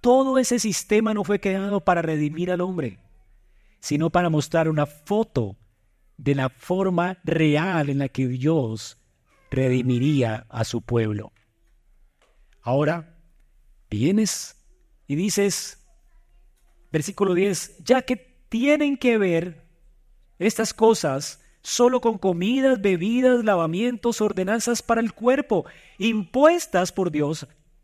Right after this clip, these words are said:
obviamente, hasta el tiempo de reformar las cosas. ¿Por qué Dios envió estas leyes a Israel? Y las impuso.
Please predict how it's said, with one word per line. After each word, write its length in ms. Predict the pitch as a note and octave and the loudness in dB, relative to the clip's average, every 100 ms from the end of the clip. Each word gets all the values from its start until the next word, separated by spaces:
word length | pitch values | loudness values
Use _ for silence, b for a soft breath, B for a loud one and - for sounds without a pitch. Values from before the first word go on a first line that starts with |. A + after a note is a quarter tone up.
| _ | _
obviamente, 680 | D#3+ F3+ E3 C#3 A#2+ C3+ C3+ | 2 4 4 2 0 -6 -8
hasta 280 | - D3+ - | -8 -6 -4
el 120 | F#3 | -6
tiempo 380 | - D#3+ E3 F3 | -2 -2 0 -2
de 80 | E3+ | -2
reformar 440 | E3 E3 E3 E3 | -4 -6 -6 -4
las 180 | D#3+ D#3+ | -4 -8
cosas. 500 | - G#3+ F#3+ A#2+ - _ _ _ _ _ _ _ _ | -6 -6 -6 -10 -12 _ _ _ _ _ _ _ _
¿Por 200 | G3 F#3 | -2 0
qué 160 | A#3+ B3 | 2 2
Dios 340 | A#3+ A#3+ A#3+ | 4 2 2
envió 480 | F#3+ F3 F3 G#3 G#3+ | -2 -2 0 2 2
estas 600 | G#3+ - F#3+ - - _ | 2 0 -2 -2 -10 _
leyes 640 | C3+ E3 G3+ E3 B2 - | -4 2 2 2 -2 -4
a 60 | C3 | -6
Israel? 440 | A#2+ A2+ G#2+ G2+ - _ _ _ _ _ _ _ b b - | -4 -4 -6 -8 -14 _ _ _ _ _ _ _ b b -2
Y 80 | |
las 240 | E3 F#3 - | 2 2 2
impuso. 720 | F3+ E3+ - B3 A#3 A#2 G2+ | -2 -4 -6 -6 -6 -8 -12